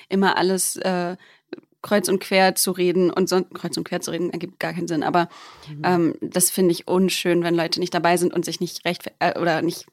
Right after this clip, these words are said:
Speaker 1: erklären können. Also da irgendwie sich selber Geschichten auszudenken und die weiterzuspinnen und so, das passiert ja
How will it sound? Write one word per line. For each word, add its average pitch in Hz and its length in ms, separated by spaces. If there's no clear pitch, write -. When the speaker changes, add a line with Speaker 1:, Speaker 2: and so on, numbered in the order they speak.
Speaker 1:
erklären 190 440
können. 160 320
Also 170 260
da 170 300
irgendwie 185 280
sich 175 200
selber 185 260
Geschichten 180 360
auszudenken 180 720
und 175 220
die 180 100
weiterzuspinnen 180 640
und 170 80
so, 175 80
das 170 140
passiert 170 320
ja 175 160